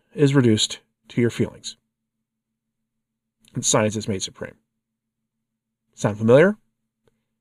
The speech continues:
Francis just put out a document <laughs> called Laudato Deum that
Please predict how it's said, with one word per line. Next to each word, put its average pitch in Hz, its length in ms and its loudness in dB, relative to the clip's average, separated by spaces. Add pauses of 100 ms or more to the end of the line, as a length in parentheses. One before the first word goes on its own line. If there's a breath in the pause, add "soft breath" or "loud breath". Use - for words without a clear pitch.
(800)
Francis 123 360 2
just - 180 -6
put 123 160 6
out 107 120 4
a 98 100 -2
document 107 640 -6 (460)
<laughs> - 300 -14
called 113 180 2
Laudato 117 480 2
Deum 107 420 2 (1800)
that 151 320 4